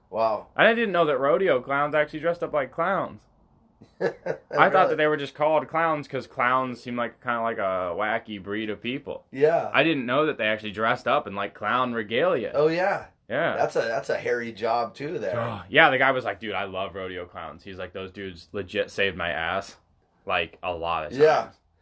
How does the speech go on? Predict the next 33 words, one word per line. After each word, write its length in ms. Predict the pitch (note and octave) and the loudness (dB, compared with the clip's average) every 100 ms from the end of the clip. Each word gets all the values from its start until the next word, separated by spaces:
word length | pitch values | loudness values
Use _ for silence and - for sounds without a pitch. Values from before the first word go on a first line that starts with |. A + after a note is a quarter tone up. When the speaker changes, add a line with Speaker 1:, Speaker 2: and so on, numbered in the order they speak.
| F#2 | -12
Speaker 2:
Like, 140 | - | -4
Speaker 1:
I 180 | - A3 | -2 2
feel 100 | A#3+ | 4
Speaker 2:
wow. 60 | F3+ | 4
Speaker 1:
like, 160 | B2+ | 2
man, 200 | D3+ D3 | -2 -2
we 80 | E3+ | 0
got 160 | F#3+ D3 | 0 2
enough 260 | C3+ A#2 | 0 -2
guys 300 | B2+ B2+ A2+ | 2 2 0
in 80 | A#2 | -6
the 80 | G#2 | -10
gym 420 | F#2+ C3 A2+ G#2+ | -4 0 0 0
where 320 | A2 G#2 G#2 - | 0 0 0 -4
if 140 | A#2+ | -6
we, 340 | C3 D#3+ D3 - - _ _ - | -2 -2 -2 -6 -20 _ _ -10
if 60 | |
we 60 | D3 | -2
wanna 240 | D3+ B2+ | 0 -2
start 340 | - D3 C3 A#2+ | 0 2 4 4
our 160 | A2+ | 2
own 140 | G#2+ G#2 | 0 0
rodeo, 480 | A#2 B2 G#2+ G2+ F#2+ | 0 2 0 0 0
we'd 200 | A#2 A#2 | 0 4
have 180 | B2 | 4
the 80 | A2 | 4
rodeo 380 | G#2 A2+ A2 G#2+ | 0 0 2 -2
clowns 540 | G2 A#2+ G#2 F#2+ F2+ F2+ | -4 -2 0 -2 -10 -16
down 560 | - G#2 G2+ E2 F#2 | -8 -4 -2 -4 -6
day 100 | G#2 | 0
Speaker 2:
Yeah. 260 | A2 F#2+ F2 | 2 2 0
Speaker 1:
one. 240 | F2+ E2+ F2 _ _ | -2 -8 -18 _ _
Speaker 2:
Yeah. 300 | F#2+ E2 D#2 | -6 -6 -8